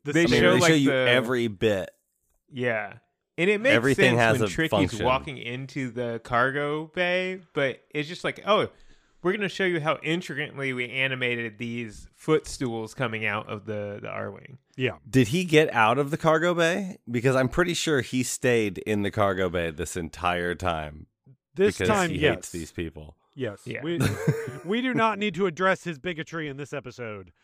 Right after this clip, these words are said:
Speaker 1: Uh, <laughs>
Speaker 3: But yeah, like, there, there are these, like, steps that, that pop out, and you gotta, we gotta watch that happen so Fox can climb back in, and, like,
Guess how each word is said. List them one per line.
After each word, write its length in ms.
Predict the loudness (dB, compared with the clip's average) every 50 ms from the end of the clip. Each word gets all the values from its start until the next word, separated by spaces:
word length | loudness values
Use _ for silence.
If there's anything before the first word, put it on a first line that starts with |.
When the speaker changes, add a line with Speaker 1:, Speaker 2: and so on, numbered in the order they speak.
| _ _ _ _ _ _ _
Speaker 1:
Uh, 320 | -12 -10 -8 -4 -4 -4 -4 -2 -2
<laughs> 880 | -2 0 2 2 2 2 2 0 -2 -4 -4 -4 -6 -12 -10 -8 -4 -2
Speaker 3:
But 120 | 0 0
yeah, 140 | 2 2 0
like, 220 | 0 0 -2 -2
there, 160 | -2 -2 -2 -2
there 220 | -2 -2 -2 0
are 140 | 0 -2 -2
these, 240 | -2 -4 -4 -4 -4
like, 380 | -4 -4 -4 -4 -6 -12 -18 _ -16
steps 680 | -12 -12 -10 -6 -2 0 0 0 -2 _ -10 -14 -12
that, 300 | -8 -4 -4 -4 -4 -6 _ -12
that 260 | -10 -8 -8 -8 _
pop 340 | -8 -4 -2 -2 -2 -2 -4
out, 420 | -4 -4 -4 -2 -2 -4 -4 -6 -10 -10
and 640 | -8 -6 -4 -4 -4 -4 -4 -6 -6 -8 -8 -10 -10 -12
you 100 | -10 -8
gotta, 300 | -6 -6 -6 -6 -8 -10
we 100 | -10 -8
gotta 160 | -8 -8 -8
watch 340 | -8 -8 -8 -8 -8 -6 -4
that 240 | -2 -2 -2 -2 -4
happen 360 | -4 -4 -4 -6 -8 -8 -8
so 140 | -8 -12 -12
Fox 360 | -10 -10 -10 -10 -10 -14 -16
can 100 | -20 _
climb 260 | -14 -10 -10 -10 -8 -8
back 280 | -8 -10 -8 -6 -2
in, 560 | 0 0 2 2 0 0 0 -2 -4 -4 -6
and, 300 | -6 -6 -6 -6 -8 -8
like, 260 | -8 -8 -10 -10 -12